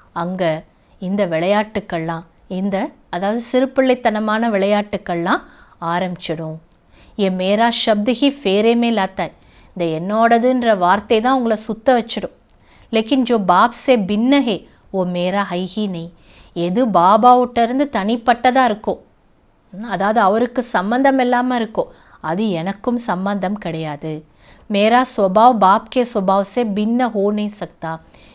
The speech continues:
என்னோட சுபாவம் பாபாவுடைய சுபாவத்திலிருந்து வேறுபட்டதாக இருக்காது.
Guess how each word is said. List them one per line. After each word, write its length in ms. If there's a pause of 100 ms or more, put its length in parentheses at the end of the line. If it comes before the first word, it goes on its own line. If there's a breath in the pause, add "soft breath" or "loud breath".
(120 soft breath)
என்னோட 400
சுபாவம் 680
பாபாவுடைய 640 (120)
சுபாவத்திலிருந்து 840
வேறுபட்டதாக 880
இருக்காது. 720